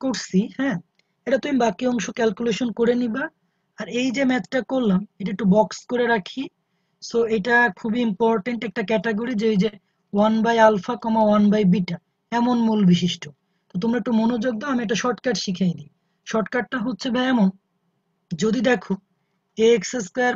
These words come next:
প্লাস বি এক্স প্লাস সি ইকুয়াল জিরো, এই সমীকরণের মূলদ্বয় আলফা কমা বিটা হয়, আর তোমাকে বের করতে বলে one by alpha আর one by beta, এমন মূল বিশিষ্ট সমীকরণ, তাহলে ভাইয়া একটু খেয়াল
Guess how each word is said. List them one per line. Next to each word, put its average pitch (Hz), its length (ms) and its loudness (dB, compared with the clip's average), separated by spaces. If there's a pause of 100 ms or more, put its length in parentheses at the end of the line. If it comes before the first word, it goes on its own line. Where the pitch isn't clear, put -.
প্লাস 233 200 0 (140)
বি 214 100 6 (100)
এক্স - 120 -12 (120)
প্লাস 226 180 0 (100)
সি 233 100 -6 (100)
ইকুয়াল 226 260 0 (100)
জিরো, 185 180 2 (600)
এই 233 180 0
সমীকরণের 247 720 0
মূলদ্বয় 226 460 4 (1000)
আলফা 220 360 0
কমা 240 220 0 (120)
বিটা 214 340 0
হয়, 180 160 2 (480)
আর 196 160 -2
তোমাকে 226 280 -2 (100)
বের 220 140 4 (100)
করতে 233 240 -4 (140)
বলে 220 220 2 (560)
one 220 120 0 (100)
by 226 100 2 (140)
alpha 214 320 0
আর 226 60 -2 (140)
one 214 180 2
by 220 80 2 (100)
beta, 180 240 -2 (460)
এমন 247 200 0 (100)
মূল 240 140 0 (120)
বিশিষ্ট 202 280 -4 (140)
সমীকরণ, 226 500 2 (480)
তাহলে 214 280 0
ভাইয়া 226 160 4 (100)
একটু 180 140 -8 (100)
খেয়াল 214 200 4